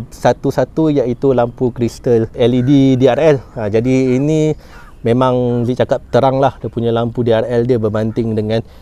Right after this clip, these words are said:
tube yang straight macam tu. Okey. Jadi, kalau kita tengok dekat bawah ni, iaitu skirting.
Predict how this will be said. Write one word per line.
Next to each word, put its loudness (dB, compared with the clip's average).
tube 0
yang 0
straight -2
macam -2
tu. -2
Okey. 2
Jadi, 2
kalau 4
kita -2
tengok 2
dekat 0
bawah 4
ni, 0
iaitu 2
skirting. 0